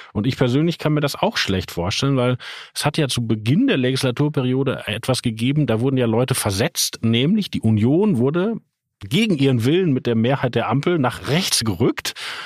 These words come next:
und muss jetzt neben der A F D sitzen. Und mehrere Unionsleute haben mir relativ glaubhaft geschildert,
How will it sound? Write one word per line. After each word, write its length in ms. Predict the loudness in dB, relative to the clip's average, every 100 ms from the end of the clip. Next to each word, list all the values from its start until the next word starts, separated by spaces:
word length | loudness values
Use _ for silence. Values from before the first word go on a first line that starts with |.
| -10 0
und 100 | 2
muss 160 | 4
jetzt 200 | 2 2
neben 200 | 2 4
der 140 | 2 2
A 140 | 0
F 100 | 0
D 160 | 0 2
sitzen. 400 | 0 0 -2 0
Und 160 | 2
mehrere 540 | 4 4 2 2 2 2
Unionsleute 760 | 2 2 2 2 2 2 2
haben 120 | 2
mir 180 | 2 2
relativ 460 | 0 0 -2 -6 -4
glaubhaft 440 | 0 0 0 -2
geschildert, 540 | -2 0 2 2 0